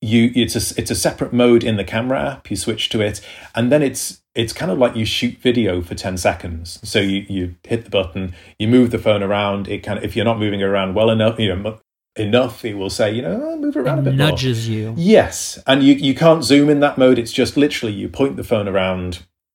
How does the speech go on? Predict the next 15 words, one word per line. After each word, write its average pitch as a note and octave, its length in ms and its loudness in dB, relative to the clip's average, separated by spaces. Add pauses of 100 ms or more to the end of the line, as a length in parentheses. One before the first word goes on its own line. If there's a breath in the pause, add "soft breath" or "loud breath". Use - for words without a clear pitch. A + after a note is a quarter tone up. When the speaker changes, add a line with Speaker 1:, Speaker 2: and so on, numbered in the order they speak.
Speaker 1:
at G2+ 160 -6
the G2+ 60 -6
scene, E2+ 380 -2 (640)
and A2 200 0
then A2 340 4
as G#2+ 180 -6
soon D#3 180 2
as B2 140 -2
you G#2+ 60 -4
stop, F#2 500 0 (240)
it G#2+ 200 -4
automatically A2+ 800 0
creates G#2+ 640 -4
anything A#2+ 440 0
from, G2+ 520 -4